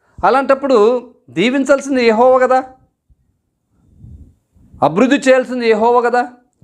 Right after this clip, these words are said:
ఆశీర్వదించాల్సింది కూడా యెహోవే కదా, దేవుడు ఒక్కడే కదా, దేవునికి మాత్రమే కదా ఆ అధికారం ఉండేది. మరి దేవునికి ఉన్న అధికారాన్ని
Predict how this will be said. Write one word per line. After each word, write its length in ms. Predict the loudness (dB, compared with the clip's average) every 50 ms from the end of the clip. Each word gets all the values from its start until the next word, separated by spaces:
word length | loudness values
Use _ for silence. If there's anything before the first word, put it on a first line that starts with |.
| _ 0
ఆశీర్వదించాల్సింది 1000 | 0 0 0 0 0 0 0 2 0 -2 -2 0 0 0 0 -2 -6 -2 -2 0
కూడా 200 | 2 4 2 2
యెహోవే 440 | 2 0 0 0 0 2 2 2 2
కదా, 240 | 2 0 -2 -4 -4 -8 -20 _ _ _ _ _ _ _ _ _ _ _ _ _ -8
దేవుడు 340 | -2 2 2 2 4 4 2
ఒక్కడే 340 | 0 0 0 2 2 4 4
కదా, 220 | 2 0 0 -2
దేవునికి 420 | -2 -2 0 0 0 0 -2 -6
మాత్రమే 420 | -4 -2 -2 -2 -2 -2 -4 0 0
కదా 200 | 2 2 4 4
ఆ 100 | 4 2
అధికారం 380 | 0 0 -2 -2 -2 -2 -2
ఉండేది. 380 | -4 -2 -2 -2 -2 -4 -8 -12 -14 _ _ _ _ _ _ _ _ _ _ _ _ _ _ _ _ _ _ _ _ _ _ _ -4 -2
మరి 140 | -2 -2
దేవునికి 600 | -2 -2 0 2 2 2 2 2 -2 -6 -6 -6
ఉన్న 140 | -6 -4 -2
అధికారాన్ని 960 | -4 -4 -4 -2 0 2 2 2 2 0 0 -2 -2 -2 -2 -4 -8 -10 -14